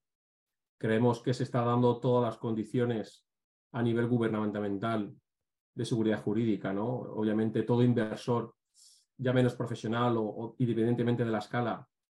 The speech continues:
eh, quiere, quiere estar tranquilo, quiere depositar, eh, sus, sus ahorros o sus ingresos para generar cierta rentabilidad, ¿no? En un sitio donde le dé esa, esa seguridad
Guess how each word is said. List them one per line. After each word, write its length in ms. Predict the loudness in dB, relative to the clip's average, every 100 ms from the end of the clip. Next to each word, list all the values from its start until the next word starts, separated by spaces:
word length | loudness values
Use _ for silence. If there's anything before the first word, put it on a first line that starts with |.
| _ -8
eh, 580 | -6 -4 -4 -6 -8 0
quiere, 480 | 2 4 2 0
quiere 180 | 2 2
estar 220 | 4 0
tranquilo, 640 | 0 -4 0 2 2 -2 _ _ _ _
quiere 200 | 2 4
depositar, 720 | 4 0 -4 -4 0 -2 -2 _ -8
eh, 500 | -6 -6 -8 -12 -14
sus, 440 | -6 0 0 -2 _
sus 300 | -6 -4 0
ahorros 600 | 2 4 4 2 -2 -10 _ _
o 60 | -6
sus 220 | -4 0
ingresos 440 | 0 2 0 0
para 160 | -2 -2
generar 400 | 0 0 0 0
cierta 220 | -4 -2
rentabilidad, 640 | -4 -4 -6 -6 -4 -4 -2
¿no? 120 | 0
En 80 | 0
un 80 |
sitio 320 | 2 2 4 4
donde 280 | 2 -2 -4 _ _ _ _ _ _
le 180 | 4 6
dé 140 | 6
esa, 360 | 6 4 4 4
esa 180 | 0 0
seguridad 580 | 0 0 0 0 -2